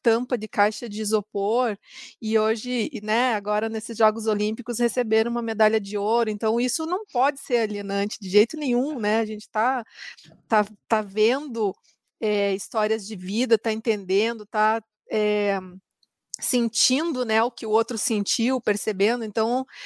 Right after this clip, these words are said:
é, é, o problema é esse que o professor Etienne comentou, né, essa instrumentalização desses grupos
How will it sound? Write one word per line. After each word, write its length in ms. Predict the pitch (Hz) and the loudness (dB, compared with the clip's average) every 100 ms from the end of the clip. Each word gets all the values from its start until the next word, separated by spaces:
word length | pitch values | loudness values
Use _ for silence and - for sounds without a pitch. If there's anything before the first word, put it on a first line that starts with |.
| - - - | -16 -14 -2
é, 300 | 220 214 - - | 2 2 0 -2
é, 140 | 220 | 0
o 80 | 202 | 0
problema 460 | 240 208 220 247 | -4 -2 -2 0
é 160 | 285 277 | 0 0
esse 160 | 294 - | -2 -6
que 80 | |
o 40 | 277 | -4
professor 420 | 294 302 - 269 | -4 -2 2 2
Etienne 320 | 269 269 262 | 2 0 -2
comentou, 640 | 294 277 294 - 254 262 254 | -2 -2 -2 -2 0 0 0
né, 160 | 214 | 0
essa 240 | 226 - 220 | 0 0 -2
instrumentalização 1600 | 233 294 - - 269 262 277 254 247 254 240 - 233 247 330 381 - - - 208 | -2 -4 -6 -6 -6 -4 0 0 2 0 0 -4 0 0 -2 -12 -20 -20 -10 4
desses 360 | 220 - 220 | 4 4 -2
grupos 880 | 190 220 262 320 - 320 311 - - | -2 0 2 2 0 -2 0 -2 -6